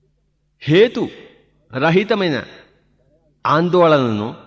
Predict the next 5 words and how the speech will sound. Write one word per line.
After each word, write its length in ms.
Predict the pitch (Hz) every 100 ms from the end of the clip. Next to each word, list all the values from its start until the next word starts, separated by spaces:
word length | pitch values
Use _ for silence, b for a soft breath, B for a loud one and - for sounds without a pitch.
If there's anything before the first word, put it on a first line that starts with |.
| _ _ _ -
భయాలను 640 | 98 139 165 151 120 107 139 - - _ _ _ _ _ _ _ _ _ _ _ _ _ _ _ _ -
పూర్తిగా 500 | 170 233 220 214 156 110 - -
వదిలివేయడమే 760 | 135 160 196 175 151 123 107 107 - - _ _ _ _ _ _ _ _ _ _ _ _ _ _ _
ఎన్లైటన్‌మెంట్ 680 | 143 151 147 135 123 110 95
అంటే. 220 | 90 80